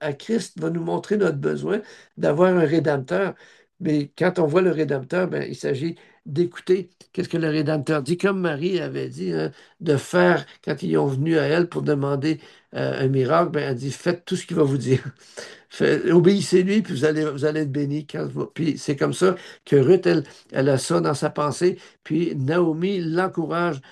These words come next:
à obéir. Mais, euh, ouais, euh, au verset vingt-trois, « Elle resta donc avec les servantes. » Donc, c'est pas juste des paroles, mais c'est les actions suivent les paroles. « Elle resta donc avec les servantes de Boaz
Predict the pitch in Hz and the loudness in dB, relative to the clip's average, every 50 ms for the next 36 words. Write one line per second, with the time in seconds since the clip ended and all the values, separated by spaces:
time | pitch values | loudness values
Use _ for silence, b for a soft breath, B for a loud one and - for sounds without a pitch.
0 | b b b - 147 151 - 180 180 170 139 147 139 143 147 143 131 120 110 117 | b b b -6 -4 2 4 4 4 4 4 2 0 0 0 -2 -2 -2 -4 -8
1 | - _ B B B B B B B B _ - 175 160 156 160 156 156 151 143 | -12 _ B B B B B B B B _ -4 -2 0 2 2 2 2 2 0
2 | 139 135 127 104 - - b b b b b _ - - 165 151 - - 147 143 | 0 -2 -4 -8 -10 -14 b b b b b _ -8 -4 -2 0 0 2 2 2
3 | 135 135 131 - 76 - - - - - - 151 131 139 151 139 - - - - | 2 0 -2 -4 -8 -10 -14 -16 -12 -4 0 2 2 2 2 2 4 4 4 6
4 | 170 175 165 151 - - - - 175 196 202 185 - _ _ _ - - _ - | 6 4 4 2 0 -4 0 4 4 4 4 2 0 _ _ _ -20 -20 _ 0
5 | 156 147 151 156 143 131 139 170 202 180 - - - 202 175 156 143 170 180 175 | 2 4 4 4 4 2 2 2 2 0 -2 -4 -2 0 0 0 0 0 0 0
6 | 175 156 139 147 139 127 156 147 123 - 139 127 120 123 135 135 139 - 180 175 | 0 -2 -4 -6 -6 -4 -4 -6 -6 -6 -6 -6 -6 -6 -6 -6 -4 -4 -4 -6
7 | 269 - - 226 226 269 269 233 214 180 175 - 160 135 131 151 175 170 143 147 | -4 -2 -2 0 0 -2 0 2 2 2 4 2 2 0 2 2 2 0 0 -2
8 | 143 b b b b b b b b - 143 151 139 - - 165 156 151 147 143 | -6 b b b b b b b b -6 -4 -4 -2 0 0 0 2 2 2 2
9 | 175 160 - - - 208 202 190 - - - 208 196 202 165 170 165 139 - 147 | 2 0 -2 -2 -2 0 0 0 -2 -4 -2 0 0 0 2 0 0 0 0 -2
10 | 143 143 160 156 156 156 143 151 170 190 180 - - 185 160 147 165 180 190 175 | 0 0 0 0 -2 -2 -2 -2 -4 -4 -4 -4 -4 -4 -4 -2 -2 -2 -2 -2
11 | 147 139 135 151 139 - 151 147 - - - 165 151 139 143 165 170 165 151 139 | -4 -6 -6 -6 -6 -4 -4 -4 -4 -4 -4 -4 -4 -2 -2 -2 -2 -2 -2 -2
12 | 139 131 131 131 139 156 160 165 170 170 B | -2 -2 -2 -2 0 0 0 0 -2 -4 B